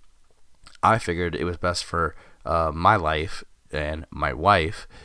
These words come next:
and Conrad <laughs> that I don't travel across the country to play in a twenty-four hour pinball tournament. Uh, so I unfortunately had to give up my spot last year,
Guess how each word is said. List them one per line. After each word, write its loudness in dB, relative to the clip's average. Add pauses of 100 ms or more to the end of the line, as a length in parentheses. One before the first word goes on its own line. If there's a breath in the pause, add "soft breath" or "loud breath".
(220 loud breath)
and -4
Conrad 2 (100)
<laughs> -6
that -4
I 0
don't 0
travel 2
across 0
the -4
country -4
to -12
play -4
in -4
a -6
twenty-four 0
hour 0
pinball 2
tournament. -6 (680 loud breath)
Uh, -4
so 2
I 4
unfortunately -2
had -4
to -8
give -6
up -4
my -4
spot 2
last 0
year, -2